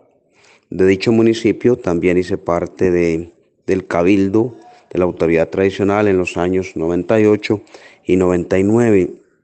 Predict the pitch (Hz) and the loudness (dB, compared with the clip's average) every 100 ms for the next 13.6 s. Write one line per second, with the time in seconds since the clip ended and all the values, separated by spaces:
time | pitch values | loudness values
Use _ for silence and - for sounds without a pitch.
0 | _ _ _ _ - 87 85 85 - 92 | _ _ _ _ -8 -2 0 0 -2 -2
1 | 90 90 95 98 95 85 - _ _ _ | -2 0 0 2 2 0 -4 _ _ _
2 | _ _ _ _ _ _ - - - - | _ _ _ _ _ _ -20 -20 -20 -20
3 | - 92 87 - 110 120 101 - - - | -2 0 0 2 4 4 2 -2 -14 -20
4 | _ _ _ _ - 101 107 110 120 156 | _ _ _ _ -2 2 4 4 4 2
5 | 185 190 - _ _ - - 92 92 90 | 0 -4 -20 _ _ -14 -6 -4 -2 0
6 | 90 90 87 85 82 85 - 98 98 104 | 0 -2 -2 -2 -4 -6 -4 0 0 0
7 | 113 107 101 98 - 95 92 - 90 87 | 0 0 0 0 -4 -6 -4 -4 -4 -4
8 | - 92 87 85 78 _ - _ - 120 | -2 0 0 -4 -10 _ -20 _ 0 0
9 | - 98 92 95 98 95 98 92 - 117 | 2 0 0 -2 -2 -2 0 0 0 0
10 | 117 120 120 127 - _ _ _ - - | 2 2 0 -4 -8 _ _ _ -20 -20
11 | _ _ _ _ _ - - 117 135 185 | _ _ _ _ _ -6 0 4 6 4
12 | 214 160 - - 107 110 123 - 113 98 | 2 0 -2 0 2 2 0 -2 0 0
13 | - 90 92 98 95 | -2 0 2 2 2